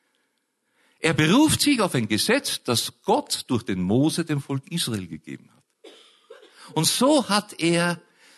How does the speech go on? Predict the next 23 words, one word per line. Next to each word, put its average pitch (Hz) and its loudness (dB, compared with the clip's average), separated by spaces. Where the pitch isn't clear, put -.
sozusagen 160 0
durch 170 2
die 147 0
Blindheit 208 2
Israels 220 -4
und 160 -2
durch 151 0
ein 131 -2
Gesetz, 180 -2
das 151 -4
er 135 -2
selber 147 -6
gegeben 123 -8
hat, - -6
beides 147 2
hat 143 0
Gott 135 -2
gegeben, 123 0
die 147 -2
Blindheit 151 -6
und 127 -8
das 113 -8
Gesetz, - -8